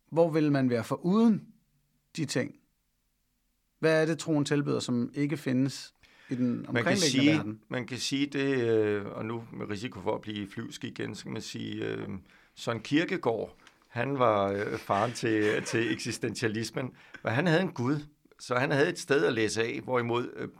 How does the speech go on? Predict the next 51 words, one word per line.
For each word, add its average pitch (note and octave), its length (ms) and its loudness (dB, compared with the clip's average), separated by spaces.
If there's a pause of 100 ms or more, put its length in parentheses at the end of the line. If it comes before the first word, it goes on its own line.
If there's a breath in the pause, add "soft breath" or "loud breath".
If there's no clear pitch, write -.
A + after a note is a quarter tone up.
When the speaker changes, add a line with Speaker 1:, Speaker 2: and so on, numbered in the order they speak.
Speaker 2:
Jean-Paul G#2+ 480 -4
Sartre, C3 500 2
som, G2+ 380 -6
øh, G2 400 -4
som, G#2+ 240 -12
øh, - 240 -10
også B2+ 300 0
er - 100 -2
eksistentialist, A#2 840 -6 (680 loud breath)
han C#3+ 200 2
levede D3 300 8
uden D#3 280 4
Gud G2 240 -2
og, A2 300 0 (160)
og A2+ 200 2
afskaffede A2 580 4
Gud, F2+ 240 -8 (160)
øh, A#2+ 160 -4
kan B2 80 2
man C3 120 2
Speaker 1:
Mhm. F#3+ 80 -4
Speaker 2:
sige. A#2 240 -8 (280 loud breath)
Og - 100 0 (560)
det, F#3+ 200 0
jeg D#3 120 2
tror C#3+ 320 0
er... A2+ 460 4 (280)
Øh, A#2+ 260 -4 (1400)
det D#3+ 120 4
der, D3+ 160 4 (540)
jeg - 100 -10
kan F#2+ 80 -10
jo G2 40 0
ikke C3 140 -2
vide G#2+ 180 -4
det, C3 140 -10
fordi G#2+ 320 -12
sådan B2 260 -6
har G#2 60 -2
jeg G#2+ 80 -4
det G#2 60 -4
ikke. C3 100 -4
Det D3+ 80 -12
kan F#2 160 -10
være, F#2 80 -6
du B2 160 -6
har C3 180 -2
et - 80 -6
svar - 240 -6
på A#2+ 180 -8
det, C3 140 -8